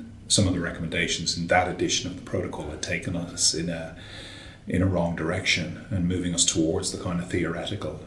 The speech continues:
and computer-based analysis. And that was part of what prompted me to write that article, that frustration. Um, I think since then, things have improved greatly, and I think there's a greater focus now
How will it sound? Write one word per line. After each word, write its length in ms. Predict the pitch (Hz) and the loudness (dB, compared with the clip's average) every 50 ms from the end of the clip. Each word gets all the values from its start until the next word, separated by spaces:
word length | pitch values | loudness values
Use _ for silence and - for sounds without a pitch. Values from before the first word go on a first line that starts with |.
| - - - | -12 -12 -10
and 220 | 90 82 80 - - - - - - - - | -8 -8 -8 -10 -12 -14 -16 -18 -18 -12 -4
computer-based 720 | - - 87 87 - 90 - - 82 82 82 85 - - | 0 2 2 2 2 0 -2 -2 -2 -2 0 -2 -2 -2
analysis. 600 | 85 82 82 85 85 85 - - 80 - - - 85 | -2 -4 -2 -4 -2 -2 0 0 0 0 -2 -2 0
And 120 | 87 87 | 2 2
that 140 | 104 107 104 | 2 2 2
was 120 | - - | 2 0
part 420 | - - - - 95 95 92 95 95 | -2 2 4 6 6 6 6 4 0
of 120 | - 80 | -4 -6
what 220 | 82 80 - - | -8 -8 -8 -6
prompted 400 | - - 92 87 90 - 85 82 | -4 -2 0 0 0 -2 -2 -2
me 140 | 87 87 - | -2 -2 0
to 160 | - - - | -2 -2 0
write 160 | 87 90 - - | 0 0 0 -2
that 180 | - - - | -4 -6 -6
article, 500 | - 87 87 - - - - - - - - - - - - - | -6 -6 -6 -6 -6 -6 -6 -6 -6 -8 -14 -16 -16 -18 -16 -6
that 240 | - - 80 - - | -2 0 0 0 0
frustration. 800 | 95 - - - - 95 95 95 92 - - 82 80 - - - - - - - - - - - - - - - | 0 0 0 2 4 6 6 6 4 4 0 -2 -4 -6 -8 -10 -12 -12 -14 -14 -14 -16 -16 -16 -16 -8 0 4
Um, 460 | 95 90 87 87 85 82 - - - - | 6 8 8 8 6 6 2 -4 -6 -6
I 60 | 98 - | 0 6
think 200 | - 127 113 - | 10 10 10 10
since 380 | - - 117 98 98 - - - | 10 8 8 6 6 4 8 10
then, 520 | 139 139 135 135 139 - - - - - - - - - - | 10 10 10 8 2 -2 -4 -6 -10 -12 -14 -16 -16 -2 2
things 240 | 101 98 92 - 82 | 4 4 4 4 2
have 100 | 78 82 | 0 -2
improved 500 | 85 85 - 92 87 80 80 - - - - - - - - - - - - - | -2 0 2 2 2 2 2 -2 -6 -8 -10 -10 -10 -10 -10 -10 -14 -16 -16 -2
greatly, 540 | - - 78 - - - - - - - - - - | 2 4 4 4 2 0 -4 -8 -10 -10 -10 -6 -2
and 160 | 90 87 80 | 0 0 0
I 80 | 78 - | 0 -2
think 160 | - 85 80 | -4 -6 -6
there's 160 | - - - | -6 -8 -8
a 40 | - | -4
greater 280 | - - - - - - | -2 -2 -2 0 -2 -2
focus 480 | - 92 80 78 78 - - - - | -2 0 0 0 -2 -2 -2 -2 -2
now 240 | - 82 82 - 85 | -2 -2 -4 -4 -6